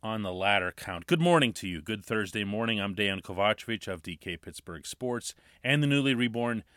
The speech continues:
D K Sports Radio, the podcasting network that brings you this show, the Pirates Pod in the afternoon, other programs that you can make sure that you don't miss by signing up, tapping a subscribe button. All of this is free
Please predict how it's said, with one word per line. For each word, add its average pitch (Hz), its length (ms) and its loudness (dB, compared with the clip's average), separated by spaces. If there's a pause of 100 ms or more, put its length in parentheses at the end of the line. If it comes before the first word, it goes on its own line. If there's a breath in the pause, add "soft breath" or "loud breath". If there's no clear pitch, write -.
(680 soft breath)
D 165 160 4
K 156 200 2
Sports 151 380 0
Radio, 151 340 6
the 123 80 -2
podcasting 143 680 2
network 127 320 -2
that 98 120 -8
brings 117 240 -4
you 104 80 -2
this 127 160 0
show, 131 300 0
the 107 80 -4
Pirates 127 360 0
Pod 127 280 2
in 110 40 -4
the 110 120 0
afternoon, 117 500 -2
other 151 240 4
programs 107 600 -2
that 104 200 -6
you 220 160 0
can 165 500 2 (520 soft breath)
make 151 180 0
sure - 160 0
that 156 220 -2
you 156 60 2
don't 127 280 -2
miss 135 540 2 (1040)
by 113 220 0
signing 139 500 -2
up, 117 240 2 (1300)
tapping 131 460 2
a 113 80 -2
subscribe 123 680 0
button. 110 300 0
All 123 240 4
of 120 80 0
this 120 180 -2
is 120 120 -4
free 101 400 -4